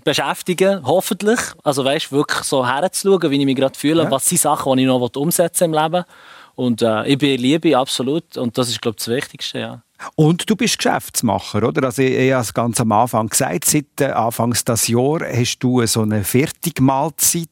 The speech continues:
Speaker 2: die du tust vertreiben, eine Biomahlzeit, vegan,
Speaker 1: Aha.
Speaker 2: wo man dann nachher einfach kann Wasser rein tun und nachher, äh, umrühren, fertig. Tönt ja noch gut. Das passt
Speaker 1: <laughs>
Speaker 2: irgendwie jetzt im ersten Augenblick nicht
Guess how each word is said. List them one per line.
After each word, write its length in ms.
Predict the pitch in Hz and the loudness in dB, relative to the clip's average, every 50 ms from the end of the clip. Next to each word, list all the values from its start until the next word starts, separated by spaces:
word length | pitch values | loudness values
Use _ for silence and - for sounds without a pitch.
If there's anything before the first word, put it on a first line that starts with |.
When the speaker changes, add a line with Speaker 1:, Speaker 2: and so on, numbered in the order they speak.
| _ - | _ -6
Speaker 2:
die 180 | 151 151 156 | -2 -2 0
du 120 | 139 165 160 | 0 -2 -2
tust 240 | - 165 160 - | 0 -2 -2 -2
vertreiben, 720 | - - 165 147 - _ - 127 147 165 170 175 - 175 165 | -2 -2 -4 -4 -4 _ -4 -4 -2 -4 -4 -2 0 0 2
eine 140 | 147 117 98 | 2 0 0
Biomahlzeit, 880 | - - 139 143 160 156 156 151 151 147 160 156 - - - 165 160 - - 113 | 0 -2 0 2 2 2 4 2 2 2 0 0 0 -2 -2 -2 -2 -2 -2 0
vegan, 760 | 127 123 107 - - 120 101 98 107 120 147 180 208 226 208 - | 0 0 0 0 0 0 2 2 0 0 0 2 2 2 2 2
Speaker 1:
Aha. 220 | - 113 120 120 107 | 0 0 -2 0 0
Speaker 2:
wo 140 | 139 139 135 | 0 2 2
man 140 | 135 120 | 2 2
dann 140 | 123 147 139 | 0 0 0
nachher 280 | 143 143 135 - 139 123 | 0 -2 -2 -2 -2 0
einfach 380 | 120 135 131 165 170 - - | 0 0 0 -2 -2 -2 -2
kann 160 | - 127 110 110 | -2 0 2 2
Wasser 380 | 113 123 147 - - - 185 160 - - | 2 2 2 0 0 -2 -2 -2 0 -2
rein 220 | 160 170 175 170 165 | -2 -2 -2 -4 -4
tun 220 | - 180 175 180 185 | -2 0 0 0 0
und 180 | - 131 127 127 | 0 -2 -4 -4
nachher, 580 | 131 131 135 - 139 139 135 143 143 143 - - | -4 -4 -2 -2 -2 0 2 0 0 0 -2 0
äh, 60 | 160 | 0
umrühren, 560 | 143 151 160 165 156 156 147 151 143 127 117 | 2 2 2 0 0 2 2 4 4 2 0
fertig. 640 | - - 117 120 120 - - _ - 247 - - - | 0 0 0 0 0 -2 -4 _ -4 -4 -4 -4 -2
Tönt 300 | - 180 156 135 131 - | 0 0 0 0 0 0
ja 80 | - 135 | 0 0
noch 200 | 135 127 120 - - | 2 0 0 0 0
gut. 140 | 190 - - | -2 0 0
Das 140 | 185 - 135 | -2 -2 -2
passt 300 | 127 143 139 165 - - | 0 0 0 0 -2 -2
Speaker 1:
<laughs> 40 | - 175 | -2 -2
Speaker 2:
irgendwie 400 | 190 185 - 185 143 175 170 165 | -2 0 0 -2 0 2 2 2
jetzt 240 | 165 175 - - | 2 0 0 0
im 100 | 175 156 | 2 2
ersten 320 | 151 160 160 - - 160 143 | 2 2 0 0 0 2 2
Augenblick 560 | 143 156 147 - 139 123 139 147 - - - | 2 2 0 -2 -2 0 0 -2 -2 -2 -2
nicht 160 | 156 156 - | -2 0 0